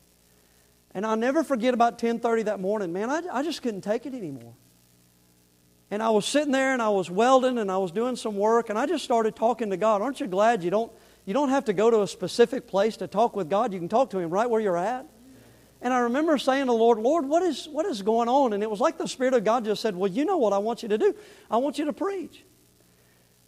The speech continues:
And all I could think about was all this stuff that I had did before I got saved,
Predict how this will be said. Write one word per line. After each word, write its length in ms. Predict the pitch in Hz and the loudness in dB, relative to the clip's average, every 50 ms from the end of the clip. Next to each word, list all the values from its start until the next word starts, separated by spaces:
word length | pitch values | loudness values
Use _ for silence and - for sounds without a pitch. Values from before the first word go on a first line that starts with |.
| _ _ _ | _ _ _
And 100 | 226 240 | 0 4
all 160 | 262 320 349 | 6 8 8
I 80 | 349 339 | 8 8
could 220 | 349 302 240 - | 6 2 0 0
think 180 | - 285 320 - | 0 0 0 0
about 300 | 403 339 269 226 214 208 | 2 4 4 4 4 2
was 140 | 196 190 196 | 0 0 4
all 200 | 214 247 294 320 | 6 6 6 6
this 220 | 359 302 254 - | 6 4 2 0
stuff 400 | - - - 247 269 285 - - | -2 0 2 2 4 2 0 -2
that 120 | - 214 | -2 0
I 120 | 220 240 226 | 2 2 2
had 180 | 214 196 165 | 2 0 2
did 340 | 151 202 220 247 262 247 202 | 4 8 10 10 10 8 6
before 360 | 196 214 202 - 233 240 247 | 2 -2 2 4 6 6 6
I 60 | 233 208 | 6 4
got 200 | 220 226 220 - | 2 0 0 -2
saved, 460 | - 233 220 233 247 262 262 254 | 0 2 4 6 6 4 4 0